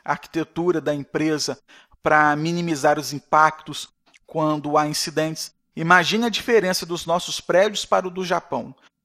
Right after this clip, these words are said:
No Japão, quem vai construir um prédio já projeta o prédio com uma estrutura, hum, para resistir a terremotos. Também questões de conformidades com normas legais, você também não pode sair construindo por aí sem estar de acordo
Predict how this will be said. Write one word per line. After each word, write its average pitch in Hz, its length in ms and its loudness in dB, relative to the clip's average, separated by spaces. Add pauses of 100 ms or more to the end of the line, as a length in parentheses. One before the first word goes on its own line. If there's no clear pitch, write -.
No 147 80 -12
Japão, 180 600 2 (280)
quem 180 160 -2
vai 175 160 4
construir 175 360 -4
um 190 100 -4
prédio 180 440 0
já 196 260 4
projeta 185 680 2
o - 20 -6
prédio 151 500 -2
com - 120 -4
uma 202 120 -4
estrutura, 175 540 -6
hum, 165 260 -6 (300)
para 156 160 2
resistir 185 480 -2
a 151 40 -4
terremotos. 214 600 -4 (460)
Também 220 280 2
questões 214 320 -2
de - 60 -6
conformidades 180 720 0
com 170 80 -6
normas 151 280 0
legais, 202 400 2
você 185 180 -10
também 160 220 -2
não 190 120 -4
pode 151 240 0
sair 143 160 -4
construindo 151 440 -8
por 151 160 -4
aí 147 100 -2
sem 156 180 -4
estar 143 240 -2
de 143 100 -4
acordo 143 520 -6